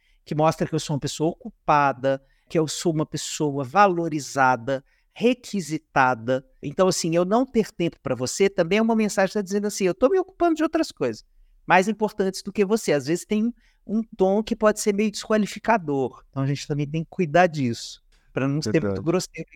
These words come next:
Speaker 1: com as pessoas que a gente ama.
Speaker 2: É verdade. Eu, uma vez pensando sobre isso, em-, eu lembro de ter feito um, um post nas mídias sociais na época da pandemia, né? Tava todo mundo super ocupado desde então, e aí eu lembro de ter escrito alguma coisa do tipo:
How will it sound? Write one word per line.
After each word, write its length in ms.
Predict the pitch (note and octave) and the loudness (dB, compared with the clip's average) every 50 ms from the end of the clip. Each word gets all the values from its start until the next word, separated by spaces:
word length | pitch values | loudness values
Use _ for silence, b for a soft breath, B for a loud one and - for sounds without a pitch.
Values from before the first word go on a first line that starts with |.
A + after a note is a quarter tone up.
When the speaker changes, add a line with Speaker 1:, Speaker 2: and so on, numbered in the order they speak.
| _ _ | _ _
Speaker 1:
com 60 | E3 | -16
as 100 | D#3 - | -16 -6
pessoas 340 | - E3+ D#3 - E3 D#3 - | -4 -4 -4 -2 -4 -6 -4
que 80 | - E3 | -2 -4
a 40 | |
gente 320 | D3 D3 D3+ D3+ - - F#3+ | -2 -2 -4 -6 -6 -4 -2
ama. 360 | D#3 C#3 B2+ B2 A2+ A2+ A2+ _ _ _ _ _ - | -2 -2 -2 -4 -6 -8 -10 _ _ _ _ _ -2
Speaker 2:
É 100 | A#2 A2 | -2 2
verdade. 500 | A#2 C3 B2+ A#2 A#2 A2+ A2 G#2 G#2 G#2 | 4 4 4 6 4 4 4 4 2 2
Eu, 120 | A#2 B2+ | 2 2
uma 180 | C3 C#3 C3 A2 | 4 4 2 2
vez 160 | B2 B2+ - | 2 -2 -2
pensando 400 | - C3+ A#2 - - B2+ B2 A#2 | -2 -4 -4 -2 -4 -4 -4 -4
sobre 320 | - - A2+ G2+ G#2 G#2+ | -2 -2 -2 -2 0 -2
isso, 220 | A2+ A2 - - G#2+ | -2 -2 -2 -4 -4
em-, 100 | G#2 G2+ | -4 -2
eu 100 | - G2+ | -2 -2
lembro 220 | G2+ G#2 G#2 G#2+ A2 | 0 0 0 0 -2
de 120 | G2+ G#2 | -4 -6
ter 640 | - - - A2 G#2+ G#2+ G#2 G2 F2+ E2+ E2 D#2 D#2 | -8 -4 -2 0 2 2 2 0 0 -2 -4 -6 -8
feito 400 | - - - G#2+ A2 - - G2+ | -6 -2 0 0 0 0 -2 -2
um, 140 | F#2+ F2 - - | -2 -2 -4 -6
um 80 | F#2+ F2 | -10 -12
post 400 | - - G2+ A#2 A#2+ - - G2 | -4 -2 0 0 0 0 0 -4
nas 120 | F#2+ E2+ | -4 -4
mídias 240 | F#2+ F#2+ F#2 G2 F2 | -2 -2 -4 -4 -4
sociais 460 | - F#2+ - - - G2+ G2+ G#2+ F#2+ | -4 -8 -8 -2 0 2 2 2 2
na 80 | F#2+ F#2+ | 2 -2
época 180 | F#2+ F2 - F#2+ | -2 -2 -2 -4
da 100 | F2+ - | -4 -2
pandemia, 640 | - G2+ F2 F2 F2 F2 F#2+ G#2+ A2 G2 D#2+ D#2+ F2+ | -2 -2 -2 0 0 0 0 0 0 0 0 -2 -2
né? 120 | F2+ F2+ | -4 -6
Tava 220 | - - F2 F2 - | -6 -6 -6 -6 -4
todo 220 | - G2+ F#2+ G2 | -4 -2 -2 0
mundo 200 | F#2+ F#2+ F#2 F#2 | 0 -2 -2 -4
super 300 | - - - - G2 F2+ | -6 -8 -4 -2 -2 -2
ocupado 540 | F2+ - - - - F#2+ G2 G2+ F#2+ F2 F2 | -2 -4 -8 -6 0 2 2 2 2 2 -2
desde 300 | F2+ F2+ F2+ E2+ F#2 F2+ | -2 -2 -2 -2 -4 -6
então, 360 | E2+ D#2+ - G#2 A#2 A#2+ G#2+ | -8 -4 -2 -2 -2 0 0
e 140 | G2 F#2+ F#2+ | 0 0 0
aí 220 | F#2+ G2 G2+ G#2 | 0 0 2 2
eu 100 | G2+ G2+ | 2 2
lembro 260 | G2+ G#2 G#2 G2+ G#2+ | 2 2 2 2 -2
de 80 | G2 - | -2 -2
ter 80 | - G2+ | -2 -4
escrito 280 | F#2 - - G#2+ - | -4 -4 -8 -4 -4
alguma 220 | G2+ F#2+ G#2 G2+ F#2 | -4 -2 -2 -6 -4
coisa 220 | - G#2+ G2+ G2 | -2 -2 -2 -2
do 80 | G2+ F#2 | -4 -4
tipo: 480 | - - A2 - _ - A2 F#2+ - | -4 -4 -4 -4 _ -2 -2 -2 -4